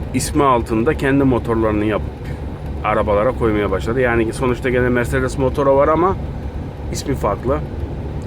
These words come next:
Şu araç da Peterbilt arkadaşlar. Yeni modeli bu. Şu karşıda gördüğünüzün kırmızının yeni modeli bu, siyah. Ondan sonra çok var.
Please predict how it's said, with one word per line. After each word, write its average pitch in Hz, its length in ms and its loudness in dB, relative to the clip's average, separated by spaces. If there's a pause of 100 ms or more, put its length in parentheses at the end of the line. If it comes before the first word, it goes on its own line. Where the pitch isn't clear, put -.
(260)
Şu 147 100 4
araç 139 340 2
da 120 60 4 (200)
Peterbilt 107 520 -2
arkadaşlar. 104 540 0
Yeni 117 280 2
modeli 101 460 0
bu. 156 140 0 (300)
Şu - 380 -8
karşıda 107 360 0
gördüğünüzün 107 720 0 (520)
kırmızının 113 480 2
yeni 117 300 4
modeli 95 420 0
bu, 95 60 -4
siyah. - 360 0 (1800)
Ondan 101 280 -2
sonra 135 300 -4
çok 175 320 0
var. 123 160 2